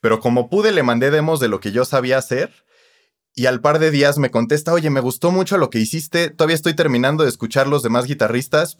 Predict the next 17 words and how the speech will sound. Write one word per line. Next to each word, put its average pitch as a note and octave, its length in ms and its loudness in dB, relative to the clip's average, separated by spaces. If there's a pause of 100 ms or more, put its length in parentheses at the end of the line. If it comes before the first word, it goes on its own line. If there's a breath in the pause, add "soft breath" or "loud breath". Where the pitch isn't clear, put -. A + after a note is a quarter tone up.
pero G#2+ 440 2
definitivamente D3 680 0
me C#3 80 0
interesa A2+ 400 0
lo G#2 140 -2
que - 80 0
haces, G2 260 -4
entonces A#2+ 460 -6
vamos C#3 260 0
a - 20 -10
estar C3+ 160 -2
en C3 60 -4
contacto. G#2 580 -4 (320 soft breath)
Y A#2 120 0
a A#2+ 60 2
lo B2+ 100 4
mejor E3 500 0